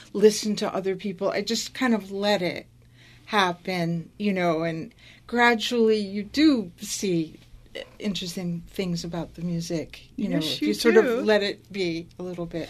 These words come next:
Speaker 2: And you bring up the Hammerklavier. What a piece.
Speaker 1: <laughs> I know.
Speaker 2: Maybe one of Beethoven's most challenging pieces for piano?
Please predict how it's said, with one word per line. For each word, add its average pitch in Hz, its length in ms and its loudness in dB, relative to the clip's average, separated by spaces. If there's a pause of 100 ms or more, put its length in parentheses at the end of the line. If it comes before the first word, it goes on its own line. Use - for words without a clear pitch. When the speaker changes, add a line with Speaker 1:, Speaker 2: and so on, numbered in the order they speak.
(160)
Speaker 2:
And 233 160 4
you 226 80 4
bring 269 240 6
up 269 120 4
the 214 80 2
Hammerklavier. 208 920 2 (260)
What 220 160 4
a 247 40 4
piece. 240 600 0 (360)
Speaker 1:
<laughs> - 360 -12
I 415 120 2 (360)
know. 202 140 6
Speaker 2:
Maybe 214 640 6
one 208 220 4
of 185 100 4
Beethoven's 196 600 2
most 190 240 0
challenging 226 720 2
pieces 240 400 -2
for 220 180 -2
piano? 220 460 -4